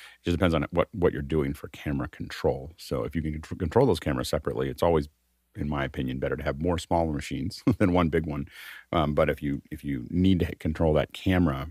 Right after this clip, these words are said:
from that software, you would need to probably be on the same one. Uh, next question.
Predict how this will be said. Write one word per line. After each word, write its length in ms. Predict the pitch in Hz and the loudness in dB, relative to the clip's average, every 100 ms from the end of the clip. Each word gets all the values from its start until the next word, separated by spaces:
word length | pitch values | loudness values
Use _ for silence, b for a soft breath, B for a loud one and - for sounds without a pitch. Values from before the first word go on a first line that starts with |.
| - | -10
from 220 | - 71 | -6 -4
that 180 | 69 - | -4 -4
software, 340 | 78 73 52 | -4 -4 -6
you 140 | 69 65 | -8 -10
would 80 | |
need 180 | 69 76 | -10 -12
to 140 | - - _ | -12 -16 _
probably 240 | - 73 71 | -12 -10 -10
be 120 | 78 | -10
on 100 | 73 | -10
the 40 | |
same 220 | - - 82 | -8 -10 -12
one. 240 | 82 80 _ _ - | -14 -18 _ _ -8
Uh, 80 | 90 | -4
next 200 | 90 98 | -4 -6
question. 340 | - - - | -8 -10 -10